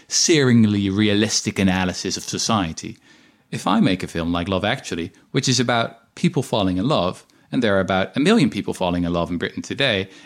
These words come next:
It's called a sentimental presentation of an unrealistic world, right? So this happens all the time. If you believe in human goodness and human kindness, you're branded as an idealist,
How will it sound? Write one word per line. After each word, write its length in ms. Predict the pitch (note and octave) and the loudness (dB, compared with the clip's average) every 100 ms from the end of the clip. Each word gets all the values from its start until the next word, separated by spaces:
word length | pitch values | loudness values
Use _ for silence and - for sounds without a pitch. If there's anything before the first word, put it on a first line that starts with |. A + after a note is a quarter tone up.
| - | -6
It's 180 | A#2+ | -4
called 240 | - A2 - - - | -2 -2 -4 -12 -10
a 60 | |
sentimental 720 | A2+ - C3 B2+ A2+ A#2 C3 B2 | -4 2 2 4 4 4 4 0
presentation 760 | - G#2 G2+ - G#2 G#2 G#2 | 0 0 0 2 2 2 2
of 120 | G#2+ G2 | 2 0
an 120 | - | 2
unrealistic 760 | B2+ B2 A2 G#2+ G2+ - F#2+ - | 4 6 6 4 2 -2 -4 -2
world, 360 | A2 E2+ F2 - _ _ _ _ _ _ _ _ - | -2 -2 -8 -14 _ _ _ _ _ _ _ _ -4
right? 240 | A#2+ - - - | -2 -2 -10 -12
So 120 | A2 | -4
this 260 | - - | 0 0
happens 460 | - E3 E3 D#3 C#3 | 0 -2 -2 -2 -4
all 260 | - D3+ D#3+ | 2 4 4
the 80 | C#3 | 2
time. 420 | C#3 C3+ F#2+ - - - - _ - | 2 2 0 -4 -12 -20 -20 _ -8
If 160 | C#3 | -4
you 80 | C#3 | -2
believe 560 | A2 A#2 E3 F3 E3+ D3 | 2 4 6 6 6 4
in 120 | B2+ | 4
human 280 | A2+ G#2 G2+ | 4 2 0
goodness 360 | E3+ F#3 D#3 | 0 0 0
and 140 | B2 A2+ | 4 4
human 220 | A2 G#2 | 4 2
kindness, 500 | - B2+ C#3 B2 G#2+ | 0 0 0 -2 -2
you're 100 | A2 | -4
branded 520 | F#2+ A#2 B2 A#2+ A2+ | -2 0 2 0 -2
as 160 | G#2+ G2 | -6 -8
an 80 | G2+ | -8
idealist, 840 | G2 - D3 C3 A#2+ G#2+ - - | -8 -2 0 2 2 0 -4 -12